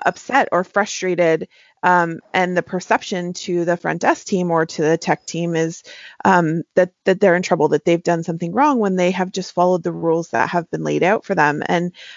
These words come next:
I think that Dave hit the nail on the head, which is that there has to be some level of ownership as a leader where you say, "I don't have any right to be frustrated. They're doing what I asked them to do. They're doing a good job at it.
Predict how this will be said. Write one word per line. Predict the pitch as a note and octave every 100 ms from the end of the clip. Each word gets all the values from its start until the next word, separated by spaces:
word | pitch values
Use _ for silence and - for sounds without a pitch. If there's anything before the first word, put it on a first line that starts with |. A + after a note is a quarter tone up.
| -
I | F#3
think | - A3 G#3
that | F3+
Dave | F#3 F3 F3
hit | F3 F3+ -
the | F3
nail | E3 E3
on | D#3+ D#3+
the |
head, | F3 C#4 B3+
which | G3 F3+ -
is | F3+ F3
that | E3+ E3 - - - _
there | F3+
has | G3 G#3 G#3+ -
to | F#3
be | F3 F3 E3 E3+ E3+ _ _ _
some | - F#3+ F#3
level | F3+ F3 E3+
of | E3 -
ownership | F#3 G3 A#3 G#3+ F3+ E3+
as | F3+ F3+
a |
leader | E3+ F3+ C4 F#3 E3+
where | F3 F3
you | F3 F#3+ F#3
say, | - F3 E3 E3 E3 - _ _ _ _ _ -
"I | F3
don't | G3+ A#3
have | G3 F3 F3
any | E3+
right | D#3+ E3
to | -
be | E3+
frustrated. | E3 F#3+ - D#3+ D3+ D3+ E3+ - _
They're | - F#3+ G#3
doing | G#3+ C4 A#3
what | F#3 E3
I |
asked | F3 F3 -
them | D#3+ E3
to | -
do. | E3+ B3
They're | G3 F3+
doing | G3 F#3+ F3+
a | D#3+
good | - F3 -
job | F3+ F#3+ G3+
at | D#3
it. | D3+ -